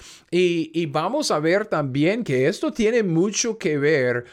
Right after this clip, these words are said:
con, con, con la autoridad que reconocemos en la palabra de Dios, ¿ok? E-, entonces quisiera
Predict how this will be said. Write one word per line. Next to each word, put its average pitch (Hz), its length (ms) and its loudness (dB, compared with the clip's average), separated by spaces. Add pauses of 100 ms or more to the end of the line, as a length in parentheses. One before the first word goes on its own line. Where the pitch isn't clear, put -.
(360)
con, 147 520 0
con, 131 840 0 (720)
con 165 240 0
la 170 120 0
autoridad 139 1120 2 (280)
que 165 220 2
reconocemos 156 1500 0
en 156 160 0
la 143 140 -2
palabra 127 460 0
de 127 180 2
Dios, 127 760 0
¿ok? 147 220 -6
E-, 160 680 0
entonces 196 500 -2
quisiera 208 760 0